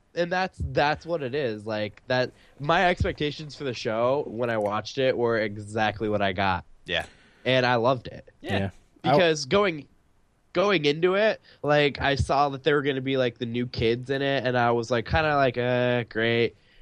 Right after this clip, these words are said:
Speaker 1: Uh, but I actually felt that the new kids, uh, which were Max, Jackson, Ramona, and Tommy,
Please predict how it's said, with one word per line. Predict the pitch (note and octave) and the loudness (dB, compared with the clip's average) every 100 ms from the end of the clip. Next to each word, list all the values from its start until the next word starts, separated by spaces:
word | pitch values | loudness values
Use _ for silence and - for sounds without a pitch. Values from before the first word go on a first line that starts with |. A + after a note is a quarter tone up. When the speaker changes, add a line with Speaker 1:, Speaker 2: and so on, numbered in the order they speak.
| - | -2
Speaker 1:
Uh, | A#2+ A#2 A#2 | 2 6 4
but | A#2 C#3 | 4 2
I | C#3 | 4
actually | D3 - D3+ C3 | 2 0 -6 -6
felt | B2 A#2 A2+ F#2 | -2 0 0 -4
that | A#2+ | -10
the | A#2+ | -12
new | G#2 A#2 | -6 -8
kids, | A2+ - G#2 A2+ B2 - - _ - | -6 -6 -6 -6 -10 -18 -20 _ -4
uh, | G#2 G#2+ G#2 G#2+ G2+ - _ - | 0 2 2 2 0 -6 _ -6
which | A#2 - | -6 -2
were | A#2+ A2+ A2 G#2+ | 0 2 4 2
Max, | A2 B2 B2 - | 2 2 0 -2
Jackson, | - B2 A#2+ A#2+ A2+ | -2 0 0 -8 -8
Ramona, | A2 A2+ A2+ A2+ A2+ | -6 -4 -2 0 0
and | G#2+ A2 | -2 -2
Tommy, | A2+ G#2+ B2 C#3 | -2 -2 -2 -4